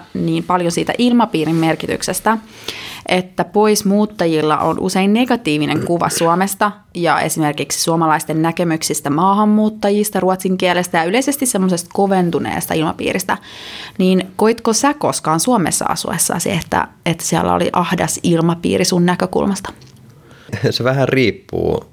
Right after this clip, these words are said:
Speaker 2: Se ei varmasti ole parantunut, mutta mä muistan, tota, kun mä kävin Suomessa niinku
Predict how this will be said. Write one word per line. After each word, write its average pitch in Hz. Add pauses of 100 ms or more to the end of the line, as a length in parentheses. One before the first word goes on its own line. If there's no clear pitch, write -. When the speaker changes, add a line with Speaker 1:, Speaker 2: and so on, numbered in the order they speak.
(140)
Speaker 2:
Se -
ei 104
varmasti 127
ole 90 (120)
parantunut, 78
mutta 85
mä 107
muistan, 117
tota, 85 (220)
kun 90
mä 87 (340)
kävin 92 (200)
Suomessa 85
niinku 87